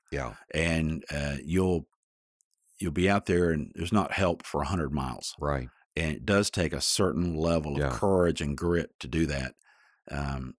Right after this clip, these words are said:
Speaker 2: it's, uh, it's just a different
Speaker 1: Mm-hmm.
Speaker 2: type of way of thinking. It is somewhat, um, real cowboys, I mean, real, sure enough cowboys, have a toughness. They don't talk about it.
Speaker 1: No.
Speaker 2: Uh,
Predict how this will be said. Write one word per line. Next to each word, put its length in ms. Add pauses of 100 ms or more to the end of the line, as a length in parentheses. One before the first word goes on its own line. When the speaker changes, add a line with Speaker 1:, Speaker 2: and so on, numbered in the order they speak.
Speaker 2:
it's, 400
uh, 240
it's 200
just 180
a 60
different 560 (340)
Speaker 1:
Mm-hmm. 320
Speaker 2:
type 300
of 300 (260)
way 220
of 100
thinking. 460 (320)
It 120
is 200
somewhat, 580 (840)
um, 580 (580)
real 260
cowboys, 800 (160)
I 100
mean, 220
real, 240
sure 240
enough 200
cowboys, 680 (460)
have 200
a 80
toughness. 720 (480)
They 100
don't 220
talk 240
about 260
it. 120 (380)
Speaker 1:
No. 200 (120)
Speaker 2:
Uh, 340